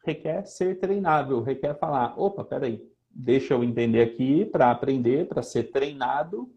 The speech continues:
pra fazer o que essa pessoa fez." Então, eu preciso te dar os parabéns por você ser coachable e tá em todas as consultorias e fazer os melhores convites de todos. Irmão,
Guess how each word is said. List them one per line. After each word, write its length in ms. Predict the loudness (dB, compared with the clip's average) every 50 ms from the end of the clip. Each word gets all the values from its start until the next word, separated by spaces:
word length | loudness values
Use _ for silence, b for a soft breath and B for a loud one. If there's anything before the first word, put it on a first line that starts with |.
| _
pra 200 | 0 4 4 4
fazer 320 | 4 4 0 0 2 0 0
o 80 | 0
que 80 | 0 -4
essa 120 | -8 -8
pessoa 260 | -10 -14 -10 -10 -10 -6
fez." 260 | -4 -4 -4 -4 -4
Então, 220 | -6 -8 -8 -8 b b b b b b b b b b -2
eu 80 | -2
preciso 240 | -2 0 0 0 0
te 140 | 0 0 4
dar 120 | 4 4
os 80 | 4 6
parabéns 500 | 4 4 4 4 4 2 0 -2 -2 -8
por 160 | -8 -8 -6 -4
você 520 | -2 -2 -4 -4 -4 -2 -2 0 0 -2
ser 320 | -4 -2 2 4 4 4 4
coachable 640 | 4 4 4 4 4 0 -4 -2 -2 -2 -4 -6 -8 -4
e 120 | -4 -4
tá 180 | 2 4 2 2
em 60 | 2
todas 260 | 2 2 2 2 2
as 100 | -2 -2 -2
consultorias 760 | -6 -8 -6 -2 -2 0 0 2 2 2 0 0 -2 -6
e 40 | -6 0
fazer 280 | 2 2 4 4 4
os 160 | 2 2 2
melhores 480 | 4 4 4 6 6 6 4 4 -2 -6
convites 460 | -8 -8 -8 -8 -10 -14 -18 -20 _
de 160 | -20 -20 -20
todos. 340 | -12 -8 -8 -6 -8 -8 -8
Irmão, 360 | -8 -2 2 2 2 0 -2